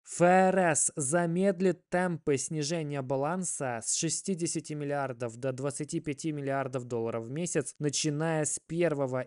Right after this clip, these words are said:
июня две тысячи двадцать четвёртого. Что это означает?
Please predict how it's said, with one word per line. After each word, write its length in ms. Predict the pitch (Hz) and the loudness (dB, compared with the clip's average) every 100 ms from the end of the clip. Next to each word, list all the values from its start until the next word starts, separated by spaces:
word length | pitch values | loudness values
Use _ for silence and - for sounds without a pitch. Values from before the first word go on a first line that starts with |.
| - | -4
июня 760 | 160 131 131 196 202 135 113 | -4 -2 -2 -2 0 -2 -4
две 200 | 110 123 | -4 -6
тысячи 480 | 135 170 160 165 - | -4 -4 -4 -4 -6
двадцать 480 | 131 127 123 - 120 | -4 -4 -4 -4 -10
четвёртого. 880 | - 147 151 127 110 - 107 98 98 _ | -10 -10 -6 -6 -6 -12 -14 -14 -18 _
Что 260 | - - 196 | -8 2 2
это 220 | 175 175 | 4 2
означает? 640 | 160 165 - 123 104 - | 0 -2 -6 -8 -12 -16